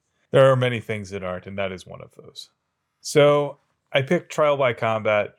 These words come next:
for our theme this week because this portion of the book is sort of a pastiche of all of these sort of cliched martial arts stories that you see where an outsider joins a reclusive monastery and learns their ways.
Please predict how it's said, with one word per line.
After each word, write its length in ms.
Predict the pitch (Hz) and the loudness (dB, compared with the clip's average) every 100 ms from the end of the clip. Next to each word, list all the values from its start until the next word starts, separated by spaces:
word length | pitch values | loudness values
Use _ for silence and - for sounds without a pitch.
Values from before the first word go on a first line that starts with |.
| _ | _
for 280 | - 104 98 | -6 -2 -2
our 140 | 98 | -4
theme 400 | - - 98 95 | -8 -12 -10 -10
this 260 | 92 95 104 | -12 -14 -14
week 340 | 92 92 _ - | -14 -16 _ -20
because 800 | 92 - 101 95 95 95 - - _ 139 | -18 -10 -6 -6 -8 -14 -18 -20 _ 0
this 260 | 143 165 | 0 0
portion 540 | - - 139 131 131 113 | -4 -8 -8 -6 -10 -6
of 260 | 107 98 | -8 -8
the 120 | 98 | -12
book 380 | 92 107 107 - _ _ - | -10 -8 -8 -12 _ _ -12
is 220 | 117 107 | -10 -10
sort 240 | - 135 | -6 -4
of 140 | 123 107 | -4 -8
a 60 | |
pastiche 840 | 101 127 113 - - 117 110 - - - | -8 -6 -6 -8 -10 -8 -8 -12 -14 -8
of 440 | 104 101 98 _ _ _ _ | -6 -6 -10 _ _ _ _
all 240 | 107 113 113 | -2 -2 -2
of 100 | 104 | -6
these 160 | 104 | -12
sort 160 | 117 104 | -12 -12
of 140 | 98 | -16
cliched 460 | - 113 - 107 98 | -14 -14 -8 -8 -6
martial 420 | 101 104 - 95 | -8 -8 -10 -10
arts 280 | 92 101 - | -10 -10 -14
stories 580 | - 113 110 113 113 - | -8 -4 -4 -4 -8 -12
that 100 | - | -14
you 100 | 113 | -14
see 280 | - 127 117 | -12 -10 -8
where 340 | 107 101 98 _ _ _ - | -6 -8 -10 _ _ _ -4
an 80 | 113 | 0
outsider 680 | 123 131 127 120 113 110 | 0 -2 -2 0 0 -4
joins 560 | 101 104 107 107 104 101 | -6 -8 -6 -6 -8 -10
a 60 | 98 | -10
reclusive 640 | 101 - 113 104 107 92 | -12 -10 -12 -12 -16 -8
monastery 1080 | 101 101 104 - 110 101 101 101 98 95 - | -4 -4 -6 -8 -6 -4 -4 -6 -8 -12 -10
and 300 | 98 92 92 | -10 -10 -12
learns 360 | 98 104 101 | -12 -12 -14
their 160 | 101 98 | -12 -12
ways. 580 | 92 95 104 120 120 | -10 -8 -8 -8 -14